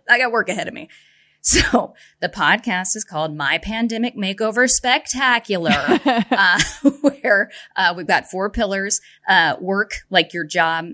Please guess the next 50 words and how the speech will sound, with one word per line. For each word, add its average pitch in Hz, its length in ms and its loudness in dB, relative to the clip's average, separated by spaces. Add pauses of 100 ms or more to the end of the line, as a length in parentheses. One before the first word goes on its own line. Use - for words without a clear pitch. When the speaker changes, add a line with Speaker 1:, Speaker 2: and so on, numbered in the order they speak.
Speaker 1:
How 180 120 -4
are 170 40 0
you 165 80 -4
gonna 165 140 -4
get 147 160 -6
that 156 220 2
figured 170 220 -2
out? 160 300 2 (400)
Uh, 165 580 6
to 151 240 0
dating. 180 500 -2
Oh, 151 120 -6
good. 151 180 -2
<laughs> - 80 -14
Uh, 170 1200 0
but 185 140 2
I 180 60 2
gotta 196 240 0
talk 269 240 2
about 226 200 4
it. 226 140 4
I 196 60 -4
gotta 190 220 -2
get 214 140 -4
it 185 100 -8
figured 220 260 -6
out. 190 300 0 (400)
Um, 185 240 4
I 214 60 0
think 269 240 2
this, 269 220 0
this 220 260 0
notion 196 320 -4
of 175 80 -8
just, 185 280 -4
like, 185 120 2
how 240 160 -4
do 247 80 0
we 226 300 -2
help 190 420 0
though? 127 160 -4
Like, - 200 -10
we're 180 200 -4
all 180 200 -4
kind 175 240 0
of 165 80 -6
from 165 140 -4
a 160 60 -6
place 170 380 -2
of, 160 320 -4